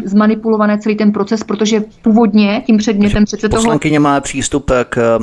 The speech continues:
Speaker 2: tajným
Speaker 1: Ano.
Speaker 2: materiálům B I S.
Speaker 1: Ano,
Speaker 2: Abychom
Speaker 1: a
Speaker 2: to
Speaker 1: to tam,
Speaker 2: pochopili.
Speaker 1: to tam prostě, to tam prostě předhodili, aby prostě viděla ta soudkyně, že opravdu ta Nela Lísková, to je teda, to je teda opravdu nebezpečný člověk a té bychom se měli za každou cenu zbavit.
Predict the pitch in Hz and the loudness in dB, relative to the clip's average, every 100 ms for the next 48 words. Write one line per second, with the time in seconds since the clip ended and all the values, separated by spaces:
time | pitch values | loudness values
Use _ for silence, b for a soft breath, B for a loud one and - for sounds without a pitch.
0 | - - 113 113 107 110 107 104 104 101 | -4 -4 -2 -2 -2 -2 -2 -2 -2 -4
1 | 92 69 - - - - - 202 185 185 | -4 -6 -6 -12 -16 -12 -6 -4 -4 -4
2 | 180 226 247 208 - 240 233 - 226 214 | -4 -4 -4 -4 -6 -6 -8 -6 -6 -6
3 | - 226 202 196 - - 240 262 214 226 | -6 -4 -4 -8 -10 -6 -2 0 0 -2
4 | 190 185 196 - 196 190 214 202 190 214 | -4 -6 -8 -6 -6 -2 -2 -2 -4 -2
5 | 208 - 226 214 208 196 190 - 190 202 | -2 -2 0 2 2 0 -2 -2 -2 0
6 | 202 180 180 175 175 - 180 175 175 170 | -2 -2 -2 -2 -4 -4 -4 -2 -2 -2
7 | 170 180 175 180 190 214 214 78 160 - | -2 -2 0 0 0 -2 -4 -4 -4 -4
8 | 190 196 196 190 185 202 185 165 165 165 | -2 -2 -2 -4 0 0 0 -2 -4 -6
9 | - 175 - 175 185 - 156 185 196 202 | -4 -4 -2 0 0 -4 -4 -2 0 0
10 | - 190 185 175 180 180 185 190 185 156 | 2 2 2 0 0 0 0 -2 0 0
11 | 156 160 | -2 -6